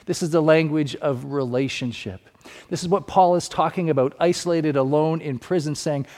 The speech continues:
"I've got more joy than I can handle here." And he's issuing that s-, uh, invitation to you and I today to come to a place of surrender and say, "God, this great exchange,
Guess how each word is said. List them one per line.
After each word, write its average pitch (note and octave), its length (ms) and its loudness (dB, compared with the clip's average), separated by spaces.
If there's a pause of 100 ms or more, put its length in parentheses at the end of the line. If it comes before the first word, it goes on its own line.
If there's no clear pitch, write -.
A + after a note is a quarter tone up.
"I've F3+ 200 -2
got D#3 180 4
more E3 300 2
joy D3+ 340 0
than C3 160 -4
I B2 140 -2
can A#2+ 160 -10
handle C3+ 480 -12
here." F#2+ 380 -12 (1120)
And C3 100 -6
he's B2 240 -4
issuing E3 400 -2
that A#2+ 160 -6
s-, - 140 -14
uh, C3 160 -2
invitation C3+ 640 -4
to A#2 140 -10
you A#2 200 -6
and A2 100 -8
I G#2+ 200 -6
today F#2 420 -10 (720)
to - 80 -14
come F#3 240 -4
to F3 140 -4
a D3+ 40 -2
place A#2+ 360 -4
of A2 100 -8
surrender G#2+ 420 -8
and G#2+ 140 -8
say, A2+ 140 -2
"God, A#2+ 400 -2 (680)
this C#3 180 -6
great D3 260 0
exchange, C3+ 680 -6